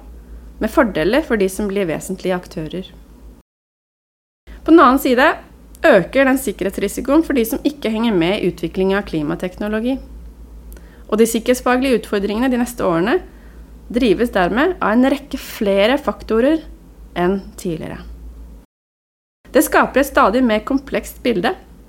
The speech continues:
som vil kreve mer av oss de neste årene enn vi er dimensjonert for i dag. Og gapet mellom trusselaktørenes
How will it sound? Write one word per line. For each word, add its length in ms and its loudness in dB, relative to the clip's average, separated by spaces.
som 80 -2
vil 100 2
kreve 380 4
mer 300 2
av 120 -6
oss 360 -6
de 100 -2
neste 260 0
årene 360 2
enn 100 2
vi 140 4
er 80 0
dimensjonert 680 -2
for 220 -2
i 80 -6
dag. 300 -6
Og 160 2
gapet 480 2
mellom 340 6
trusselaktørenes 760 -2